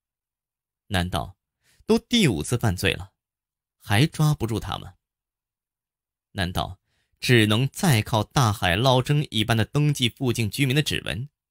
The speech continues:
再逐一比对吗？此时，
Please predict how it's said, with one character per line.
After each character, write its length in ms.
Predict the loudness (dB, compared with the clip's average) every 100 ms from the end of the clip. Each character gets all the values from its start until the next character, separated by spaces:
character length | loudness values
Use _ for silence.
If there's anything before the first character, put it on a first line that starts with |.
| _ _ _ _
再 200 | -2 0
逐 220 | 2 0 0
一 100 | -2
比 240 | -8 -8
对 220 | -4 -6
吗？ 140 | -6 -12 _ _ _ _ _ _ _ _ _ _ _ _ _ _ _ -14
此 200 | -6 -6
时， 320 | -4 -6